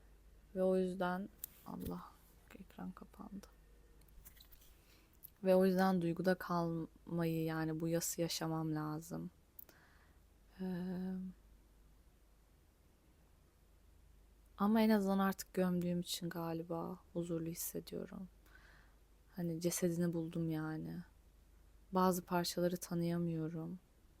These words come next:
Teşhis etmem de sanki uzun sürdü. Ama sonuçta onu buldum. Buldum ve gömdüm. Ve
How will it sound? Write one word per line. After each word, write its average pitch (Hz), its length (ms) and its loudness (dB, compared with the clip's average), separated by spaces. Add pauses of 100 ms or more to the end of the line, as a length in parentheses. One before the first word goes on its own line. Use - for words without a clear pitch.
(240)
Teşhis - 380 -6
etmem 170 460 -2
de 175 60 -6
sanki 165 420 -6
uzun 160 260 -4
sürdü. 175 600 -10 (800)
Ama 196 200 2
sonuçta 185 480 -2
onu 175 280 -2
buldum. 170 460 -8 (1700)
Buldum 175 380 0
ve 175 80 0
gömdüm. 165 600 -6 (800)
Ve 175 220 -6